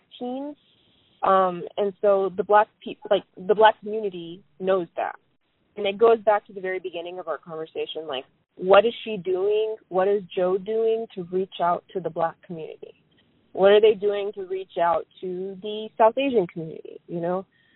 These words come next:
um, Latino community? Like, it's one thing to say that you're gonna help so-called minority groups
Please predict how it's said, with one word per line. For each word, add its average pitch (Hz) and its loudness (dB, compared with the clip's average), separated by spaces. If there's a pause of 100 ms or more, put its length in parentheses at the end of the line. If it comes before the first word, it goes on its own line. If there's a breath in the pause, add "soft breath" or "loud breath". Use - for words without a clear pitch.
(200)
um, 185 -4
Latino 226 2
community? 160 -4
Like, 156 0 (600)
it's 202 6
one 220 4
thing 247 -2
to 202 -4 (140)
say 214 2 (640)
that 202 2
you're 214 0
gonna 214 0
help 196 -4 (560)
so-called 202 0
minority 185 -6
groups - -10